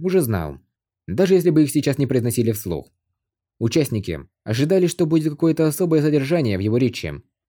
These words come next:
и выражение их лиц поскучнело. То же самое касается и Хуракана. Он не имеет никакой дополнительной информации. Это означает, что при атаке он будет пользоваться стандартной тактикой. «Поскольку мы не знаем, что будет после первой фазы,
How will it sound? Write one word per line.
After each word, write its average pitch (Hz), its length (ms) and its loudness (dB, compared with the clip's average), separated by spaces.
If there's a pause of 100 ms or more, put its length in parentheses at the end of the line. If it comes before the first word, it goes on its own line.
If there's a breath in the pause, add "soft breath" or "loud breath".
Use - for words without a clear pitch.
(220)
и 104 80 -6
выражение 117 420 0
их - 220 -2
лиц 143 360 -2 (100)
поскучнело. 95 760 -4 (560)
То 120 120 0
же 104 100 0
самое 101 380 0
касается 175 400 -2
и 160 40 4
Хуракана. 85 600 -2 (840)
Он 170 260 4
не 175 140 4
имеет 180 200 4
никакой 180 280 2
дополнительной 185 580 2
информации. 147 680 -2 (460)
Это 98 200 -2
означает, 110 480 2
что 113 140 -2
при 113 140 0
атаке 113 380 2
он 113 140 2
будет 120 240 2
пользоваться 110 420 2
стандартной 170 500 0
тактикой. 92 640 -4 (1040)
«Поскольку 175 360 0
мы 202 100 2
не 202 100 2
знаем, 160 240 2
что 131 140 0
будет 131 200 2
после 156 220 0
первой 117 240 4
фазы, 117 440 0